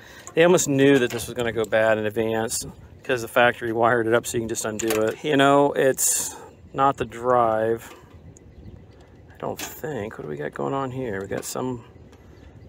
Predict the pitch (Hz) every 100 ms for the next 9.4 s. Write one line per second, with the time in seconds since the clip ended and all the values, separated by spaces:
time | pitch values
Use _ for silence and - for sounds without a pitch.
0 | - 143 123 - 120 117 135 120 117 113
1 | - 123 107 101 101 107 - - - -
2 | - - - - - 185 254 - 277 120
3 | 107 190 196 - - 101 - - 156 -
4 | 165 175 - - - - 175 165 185 -
5 | 147 - - - - - - - - -
6 | - - - - - - - - - -
7 | - - - - - - - - - -
8 | - - - - 160 160 151 135 135 123
9 | 117 123 -